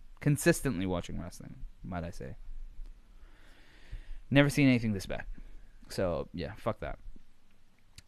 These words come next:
Uh, <laughs> let's move on to SmackDown. I just wanna get these shitty shows over so I can talk about A E W and N X T.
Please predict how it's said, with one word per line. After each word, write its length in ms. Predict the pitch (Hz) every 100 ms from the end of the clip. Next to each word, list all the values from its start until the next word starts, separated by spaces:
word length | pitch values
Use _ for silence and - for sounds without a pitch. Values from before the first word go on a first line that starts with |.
| - - -
Uh, 340 | 165 180 180 185 151 -
<laughs> 100 | 185 - - _ - - - - - - - 123
let's 240 | 165 175
move 180 | 175 165
on 100 | 151
to 80 | 135
SmackDown. 440 | - 113 104 113
I 60 | 107
just 140 | 139
wanna 120 | 175 175
get 140 | 139
these 120 | 127
shitty 220 | - 120
shows 240 | 110 117 110
over 220 | 107 104
so 100 | 110
I 60 | 104
can 100 | 110
talk 160 | 110
about 140 | 110 82
A 40 |
E 120 | 87
W 260 | 85 87 90
and 100 | 78
N 120 | 76
X 160 | 78 -
T. 220 | -